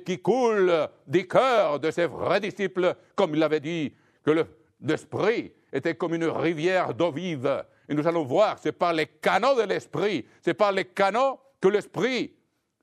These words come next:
fait dans les cœurs des vrais disciples, d'où sa loi est écrite. Il y a donc les torrents de l'Esprit qui peuvent couler grâce à l'obéissance. On peut voir ça. Dieu, il donne l'Esprit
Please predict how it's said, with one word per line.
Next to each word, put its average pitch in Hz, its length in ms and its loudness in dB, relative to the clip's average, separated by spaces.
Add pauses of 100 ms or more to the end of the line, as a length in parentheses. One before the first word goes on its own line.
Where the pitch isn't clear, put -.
(200)
fait 240 320 4
dans 226 160 2
les 202 140 -2
cœurs 226 340 2
des 175 100 -2
vrais 151 220 0
disciples, 180 720 0 (320)
d'où 160 480 0
sa - 320 -2
loi 175 400 2 (720)
est 165 180 0
écrite. 156 640 -2 (640)
Il 127 120 -4
y 170 80 2
a 175 100 2
donc 185 360 -2 (400)
les 160 180 0
torrents 180 380 0
de 180 80 -2
l'Esprit 175 440 -4
qui 160 140 -4
peuvent 165 300 -4
couler 147 480 0
grâce 156 560 -2
à 156 100 -2
l'obéissance. 139 800 -4 (460)
On 175 120 2
peut 180 140 0
voir 165 260 2
ça. 160 320 0
Dieu, 160 380 -2
il 147 180 -8
donne 202 340 4
l'Esprit 175 580 -4